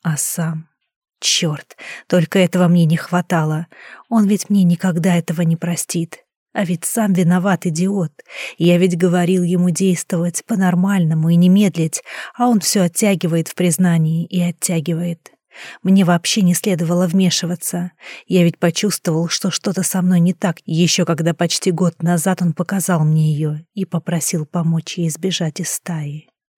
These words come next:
С трудом сдерживая рычание, он начал медленно спускаться по лестнице,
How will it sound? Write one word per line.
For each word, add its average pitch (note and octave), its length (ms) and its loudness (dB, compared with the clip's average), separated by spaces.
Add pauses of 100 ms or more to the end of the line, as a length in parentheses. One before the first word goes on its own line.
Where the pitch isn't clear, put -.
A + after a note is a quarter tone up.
(140)
С - 60 -14
трудом F#3 420 2
сдерживая F3+ 600 0
рычание, F#3+ 600 0
он F#3 80 2
начал F#3 340 -2
медленно F3 460 0
спускаться - 600 -6
по F3+ 140 -6
лестнице, D#3 760 -4